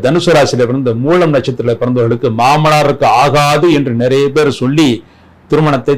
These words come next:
தடை போடுகிறார்கள். ஆனால் பொதுவாக ஜாதகத்திலே சந்திரன் குருவால் பார்க்கப்பட்டாலும், சந்திரன், குரு, சுக்கிரன், புதன் இவர்களோடு இருந்தாலும் மூலம் நட்சத்திரம்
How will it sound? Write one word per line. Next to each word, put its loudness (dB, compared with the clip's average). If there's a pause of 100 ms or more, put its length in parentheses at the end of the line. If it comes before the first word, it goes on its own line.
தடை 2 (100)
போடுகிறார்கள். -6 (840)
ஆனால் 2 (340)
பொதுவாக 2 (100)
ஜாதகத்திலே 2 (160)
சந்திரன் 0 (100)
குருவால் 2
பார்க்கப்பட்டாலும், -4 (680)
சந்திரன், 0 (120)
குரு, 2 (200)
சுக்கிரன், -2 (100)
புதன் -2
இவர்களோடு 0
இருந்தாலும் -2 (480)
மூலம் 2
நட்சத்திரம் -2